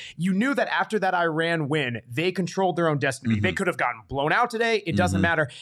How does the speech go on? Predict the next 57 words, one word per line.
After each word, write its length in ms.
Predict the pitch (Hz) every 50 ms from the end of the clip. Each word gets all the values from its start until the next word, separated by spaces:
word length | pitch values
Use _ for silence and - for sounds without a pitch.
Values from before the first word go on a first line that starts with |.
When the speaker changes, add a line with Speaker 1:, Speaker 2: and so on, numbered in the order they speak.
| - -
Speaker 1:
U 220 | 135 160 247 285 349
S 160 | 320 - -
wins, 600 | 190 175 185 226 220 208 190 180 175 160 - - -
we'll 180 | 170 165 202
get 160 | 180 214 214
into 140 | 202 202 196
this 140 | 185 170 -
later, 140 | 156 143 135
but 140 | 123 139 131
U 200 | 160 226 254 277
S 160 | 269 240 -
wins 480 | 147 143 196 208 196 165 151 143 123 - _ _ _ -
this 280 | 120 135 220 220 214 -
match 360 | 151 160 165 175 180 175 - -
against 320 | 139 143 156 180 156 -
Iran, 460 | 175 156 151 160 165 165 156 143 131 123 _ _ _ _
doesn't 300 | - 185 185 175 151 160
matter. 420 | 165 170 160 147 127 110 101 92 - -
Speaker 2:
Yeah. 140 | 95 95 95
Speaker 1:
We're 100 | 95 87
through. 460 | - - 170 202 202 180 151 131 123 - - - -
So 200 | - - 226 220
maybe 340 | 202 190 208 233 233 240 233
it 60 | 240 233
was 220 | 226 208 156 127
them 280 | 123 165 180 196 196 185
playing 260 | 185 202 190 185 170
a 40 | 151
bit 220 | 117 165 180 190
more 160 | 196 196 190
reserve, 400 | 165 165 135 151 208 220 202 135
but 180 | 135 196 190 190
it 80 | 180
just 220 | 175 180 220 - -
made 340 | 165 170 190 226 247 202 -
for 220 | - 240 233 226
a 80 | 175 127
game 340 | - 165 180 190 202 202
where 360 | 190 185 185 175 165 160 143 - - - - - _ _ _ -
it 80 | 165 170
was 160 | 175 165 -
controlled 680 | 185 170 - - - 196 202 196 202 214 202 151 -
primarily 480 | - - - 123 127 143 160 180 185 190
through 160 | 180 - 185
the 60 | 185
midfield. 480 | 180 175 180 185 165 - 180 185 180 175
You 80 | 160 165
had 100 | 160 151
a 40 | 143
couple 320 | - - - 165 - 185
shots 380 | 180 - - 175 175 175 - -
here 180 | 170 170 170
and 100 | 165 160
there, 280 | 156 165 170 175 170 165
but 320 | 147 123 156 151 151 147 -
it 140 | - 131 139
was 280 | 151 160 143 - -